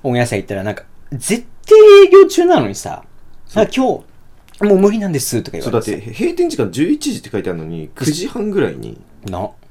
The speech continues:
Speaker 2: あれひどい。
Speaker 1: あれひでえよな。営業中の札も立っててさ。
Speaker 2: そう。
Speaker 1: マジひでえ。
Speaker 2: 席も全然空いてたし。
Speaker 1: めちゃめちゃ空いてたよね。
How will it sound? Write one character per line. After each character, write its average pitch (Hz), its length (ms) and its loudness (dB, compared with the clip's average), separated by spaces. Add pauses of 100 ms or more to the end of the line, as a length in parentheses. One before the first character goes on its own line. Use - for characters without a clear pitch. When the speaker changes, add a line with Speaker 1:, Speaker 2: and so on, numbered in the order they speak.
(240)
Speaker 2:
あ - 180 -18
れ 147 80 0
ひ - 180 -2
ど - 140 2
い。 - 20 2
Speaker 1:
あ - 60 2
れ - 60 -4
ひ 151 140 -2
で 208 100 4
え 277 40 8
よ 196 140 8
な。 127 120 4
営 180 200 6
業 233 140 2
中 202 140 0
の 180 60 2
札 202 100 6
も 190 100 6
立 180 160 -4
っ - 40 -10
て 294 80 -8
て - 120 -2
さ。 113 160 0
Speaker 2:
そ 85 100 -4
う。 - 220 -4 (840)
Speaker 1:
マ 180 120 -2
ジ 220 140 2
ひ 165 100 0
で - 0 -
え。 - 40 -2
Speaker 2:
席 104 80 -2
も - 40 -
全 120 220 -2
然 131 140 -4
空 120 120 -4
い 120 40 -12
て - 80 -10
た 117 40 -12
し。 - 20 2
Speaker 1:
め 147 60 0
ち - 60 4
ゃ - 40 4
め 208 60 0
ち 214 40 0
ゃ 220 60 6
空 220 60 4
い 247 40 -8
て - 60 -10
た - 60 -4
よ - 80 -8
ね。 - 180 -12